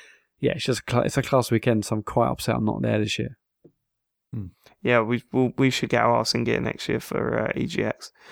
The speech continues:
Speaker 3: Very, very good weekend. Right, okay, that's it. That's another video game show, <laughs> computer game show is what this
Speaker 1: <laughs>
Speaker 3: podcast is called,
Speaker 1: That's
Speaker 3: right?
Speaker 1: it, yep. Um,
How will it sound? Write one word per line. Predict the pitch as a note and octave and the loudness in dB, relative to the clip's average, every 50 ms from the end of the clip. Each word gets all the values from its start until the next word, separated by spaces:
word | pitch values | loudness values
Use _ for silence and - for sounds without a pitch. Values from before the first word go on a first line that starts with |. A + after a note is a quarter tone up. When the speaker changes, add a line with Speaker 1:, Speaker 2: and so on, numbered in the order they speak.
| - - - - - - _ _ _ - | -20 -20 -20 -20 -20 -20 _ _ _ 2
Speaker 3:
Very, | C#3 C3 B2 B2+ B2+ | 2 4 4 4 2
very | A#2 - B2 A2+ A#2+ A#2+ | 2 2 2 2 0 0
good | - - A#2+ - - | 0 -2 -2 0 0
weekend. | B2 A#2+ A#2 - - A#2 A2+ A2 A#2+ | 0 0 0 -2 -4 -2 -2 0 0
Right, | B2 B2+ B2 - - | 2 2 2 2 2
okay, | A2 C3+ C#3 - - - D#3+ D3+ C3+ B2+ A#2+ B2 - _ _ - _ _ _ _ _ _ | 2 2 2 0 -2 0 0 2 2 2 0 -2 -6 _ _ -20 _ _ _ _ _ _
that's | - C#3 C3 - - - | 0 0 2 2 2 2
it. | D3+ C3+ A#2 - - _ _ _ _ _ _ | 2 2 2 0 -4 _ _ _ _ _ _
That's | - B2 - - - C#3 | 0 0 2 2 0 2
another | B2+ C3 B2+ B2+ C3 | 2 2 2 2 2
video | A#2+ C3 C3+ B2+ B2+ A#2+ B2 A#2+ | 0 2 2 2 4 4 2 2
game | - B2+ B2 A#2+ A#2+ B2 A#2+ A#2+ | 2 2 2 2 2 2 0 0
show, | - - - B2+ A#2+ A#2+ A#2 A#2 B2 A#2+ - - | -2 -2 0 2 2 2 2 0 0 -2 -4 -8
<laughs> | _ | _
computer | - - G#3+ - - G3+ F#3+ F#3+ A#2+ | 0 0 0 2 2 2 2 2 2
game | C3 - - D#3 C#3+ C#3 | 0 2 0 2 2 0
show | C3+ - G3 C3+ C3 | 2 2 2 2 2
is | C3 B2+ | 2 2
what | D#3 C#3+ - | 0 -2 0
this | - B2+ - - - - - | 0 2 2 4 4 4 2
Speaker 1:
<laughs> | - - | 0 2
Speaker 3:
podcast | - E3+ C3 - - C3+ C3 - - | 0 0 2 2 2 2 2 2 -2
is | C3+ B2 | -2 -4
called, | - - D3 C#3+ D#3 | 2 2 4 6 6
Speaker 1:
That's | C#3 C3 | 6 6
Speaker 3:
right? | C#3 C#3+ C#3 | 6 6 4
Speaker 1:
it, | D3 - | 4 4
yep. | G3+ D#3+ D#3 - - _ _ _ _ _ _ _ _ _ | 2 2 2 0 -2 _ _ _ _ _ _ _ _ _
Um, | - B2+ B2 B2 B2 A#2+ A#2+ A#2+ A#2+ | 2 4 4 6 4 4 4 2 0